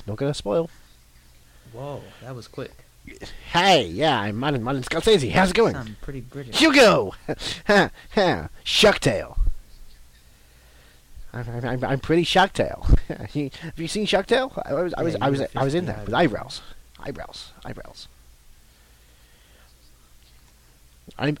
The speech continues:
Speaker 2: Watch
Speaker 1: I
Speaker 2: the
Speaker 1: made the
Speaker 2: Shark Tale
Speaker 1: short film
Speaker 2: short.
Speaker 1: about the man shaving who kills
Speaker 2: That they
Speaker 1: himself
Speaker 2: used
Speaker 1: by
Speaker 2: to
Speaker 1: shaving.
Speaker 2: self-produces on the full film?
Speaker 1: Yep. <gasps> Do
Speaker 2: That's why
Speaker 1: the,
Speaker 2: Shark
Speaker 1: the trailer
Speaker 2: Tales
Speaker 1: where
Speaker 2: is
Speaker 1: Jack
Speaker 2: not
Speaker 1: Black's
Speaker 2: enough
Speaker 1: character
Speaker 2: for
Speaker 1: starts
Speaker 2: Shark Tales.
Speaker 1: shaving himself and blood comes everywhere.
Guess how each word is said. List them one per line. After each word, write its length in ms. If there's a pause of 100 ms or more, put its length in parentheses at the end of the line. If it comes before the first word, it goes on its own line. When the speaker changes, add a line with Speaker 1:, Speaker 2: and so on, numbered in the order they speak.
Speaker 2:
Watch 100
Speaker 1:
I 160
Speaker 2:
the 100
Speaker 1:
made 100
the 60
Speaker 2:
Shark 0
Tale 100
Speaker 1:
short 120
film 140
Speaker 2:
short. 80
Speaker 1:
about 160
the 40
man 220
shaving 360
who 120
kills 400 (100)
Speaker 2:
That 160
they 60
Speaker 1:
himself 160
Speaker 2:
used 100
Speaker 1:
by 80
Speaker 2:
to 60
Speaker 1:
shaving. 380
Speaker 2:
self-produces 920
on 140
the 60
full 180
film? 220 (880)
Speaker 1:
Yep. 160 (4000)
<gasps> 480
Do 120
Speaker 2:
That's 220
why 60
Speaker 1:
the, 40
Speaker 2:
Shark 140
Speaker 1:
the 80
trailer 260
Speaker 2:
Tales 120
Speaker 1:
where 80
Speaker 2:
is 80
Speaker 1:
Jack 120
Speaker 2:
not 40
Speaker 1:
Black's 180
Speaker 2:
enough 60
Speaker 1:
character 300
Speaker 2:
for 60
Speaker 1:
starts 300
Speaker 2:
Shark 120
Tales. 80
Speaker 1:
shaving 80
himself 400
and 140
blood 240
comes 200
everywhere. 460